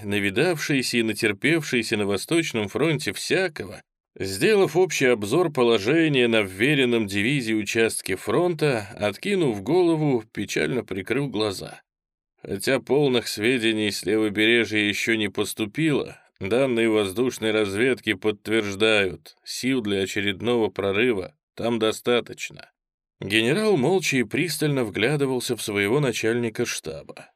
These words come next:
Не очень тщательно выбритое костлявое лицо как бы обнажилось под тонкой изношенной кожей, глаза его словно углём обведены. Как же устал этот человек.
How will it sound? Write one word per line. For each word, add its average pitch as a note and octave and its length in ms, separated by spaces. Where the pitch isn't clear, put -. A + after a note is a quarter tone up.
Не B2+ 180
очень D3 400
тщательно G#2 640
выбритое G2 580
костлявое G2+ 640
лицо F#2 640
как A2+ 180
бы G#2 380
обнажилось A#2 920
под G2 300
тонкой A2+ 520
изношенной G#2 600
кожей, G#2 640
глаза A#2 600
его G2+ 280
словно C#3 500
углём C#3+ 520
обведены. G#2 720
Как D#3+ 180
же F#3 140
устал D3 500
этот A2+ 240
человек. - 720